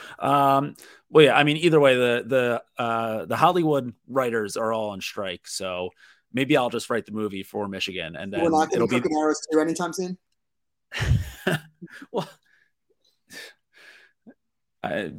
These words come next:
Speaker 1: get, get it on D V D while you still can. Um, but yeah, so those are, uh, so what, th-, those were all eight games.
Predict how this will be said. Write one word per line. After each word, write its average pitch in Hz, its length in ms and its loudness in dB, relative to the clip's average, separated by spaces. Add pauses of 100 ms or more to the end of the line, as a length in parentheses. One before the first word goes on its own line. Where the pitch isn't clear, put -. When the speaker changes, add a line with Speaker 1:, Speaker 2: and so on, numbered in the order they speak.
Speaker 1:
get, 131 220 0
get 139 160 2
it 147 100 6
on 139 160 -2
D 131 140 -4
V 123 120 -4
D 123 180 -4
while 113 160 -2
you 107 80 -8
still 117 200 -6
can. 98 340 -6 (360)
Um, 120 800 -2
but 147 100 0
yeah, 165 160 0
so 139 140 -4
those 156 440 0
are, 170 340 0
uh, 160 520 0
so 151 160 -10
what, 151 180 -2
th-, 123 180 -6
those 127 220 -6
were 135 140 -4
all 135 240 2
eight 135 200 -4
games. 139 540 -4